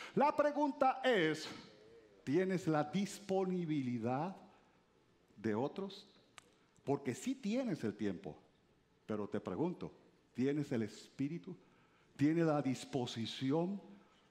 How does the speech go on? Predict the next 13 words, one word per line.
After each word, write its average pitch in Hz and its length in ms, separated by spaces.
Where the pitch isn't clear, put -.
para 123 260
ir 165 260
la 120 140
milla 139 380
extra? 160 380
¿Para 139 240
hacer 170 720
lo 131 180
que 131 140
Dios 147 420
te 123 100
está 131 220
pidiendo? 139 720